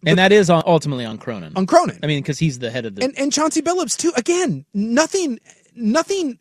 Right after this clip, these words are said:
Speaker 2: works independently of each other. When, when you are, when you're injured at a professional, uh, at a professional level,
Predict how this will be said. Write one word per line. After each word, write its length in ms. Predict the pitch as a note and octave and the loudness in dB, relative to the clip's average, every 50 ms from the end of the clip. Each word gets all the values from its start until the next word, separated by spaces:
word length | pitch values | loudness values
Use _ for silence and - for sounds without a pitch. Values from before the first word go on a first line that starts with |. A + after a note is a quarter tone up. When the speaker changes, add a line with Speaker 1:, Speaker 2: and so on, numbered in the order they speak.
| _ C4 | _ -10
Speaker 2:
works 360 | A3+ F3 G#3+ B3+ A#3 - - | -4 -2 0 0 0 0 -2
independently 640 | - G#3+ A3 G#3+ E3+ - G#3 G#3 G3+ F3+ F3 E3+ E3 | 0 2 2 2 2 2 0 -2 -2 0 0 0 2
of 80 | D#3 | 0
each 180 | C#3 C3+ - F3+ | 0 -2 -2 -2
other. 280 | D3+ A#2 - - - _ _ _ _ _ - | -2 -4 -4 -8 -20 _ _ _ _ _ -4
When, 180 | F#3 F#3 F#3+ F#3 | 0 0 0 2
when 240 | F#3 F#3 F#3 F3+ F3+ | 2 2 2 4 4
you 260 | G3 A#3 C#4+ F4 F4+ - | 4 4 4 4 2 4
are, 440 | A3+ A3+ G#3 F#3+ F3+ E3+ D#3 - - _ _ _ _ _ | 6 6 8 8 8 6 4 2 -2 _ _ _ _ _
when 180 | - E3+ G3 A#3 | 0 2 2 2
you're 160 | D#4 D4 - - | 2 0 -2 0
injured 380 | G#3 A3 G#3+ F3+ F#3 E3+ D#3 D3+ | 0 0 2 4 4 4 4 4
at 100 | D3+ C#3+ | 2 0
a 60 | C3+ | 0
professional, 680 | - D3+ C#3 - E3+ E3 E3 - E3 D3 C3 A#2+ G#2+ _ _ - D3+ D#3 _ _ - - | -4 -4 -4 0 0 0 0 0 0 -2 -2 -4 -6 _ _ -18 -18 -18 _ _ -6 -4
uh, 40 | E3+ | -4
at 160 | D#3+ D#3+ D#3+ | -2 0 -2
a 40 | D3+ | -2
professional 420 | - - F3 E3 D#3+ - D3+ C3 | 0 0 0 0 0 0 -2 0
level, 340 | C#3+ D3 C#3+ B2 A2 G2+ | 0 0 0 0 -2 -8